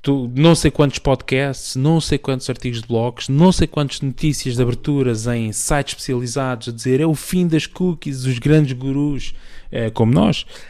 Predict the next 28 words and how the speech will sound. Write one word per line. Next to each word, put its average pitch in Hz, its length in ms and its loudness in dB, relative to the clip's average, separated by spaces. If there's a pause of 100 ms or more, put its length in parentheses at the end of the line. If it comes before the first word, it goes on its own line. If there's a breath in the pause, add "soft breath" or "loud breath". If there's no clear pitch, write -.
(300 loud breath)
eh, 110 880 0
a 117 40 2
vaticinar 127 720 2
o - 40 2
fim 147 420 -2
e 123 100 0
agora 131 360 4
como 131 160 -2
é 127 60 0
que - 80 -14
vai 127 140 2
ser, 151 440 2 (360 loud breath)
e 135 140 2
a - 20 6
Google, 131 540 0
como 131 300 -2
aquele 139 220 0
professor 139 520 0
que - 100 -10
marca 127 220 -4
o 123 40 -8
teste 131 280 -6
para 131 100 -8
segunda-feira 131 560 -4
e 120 40 -2
depois 127 220 -6
de - 40 -14
repente 131 460 -6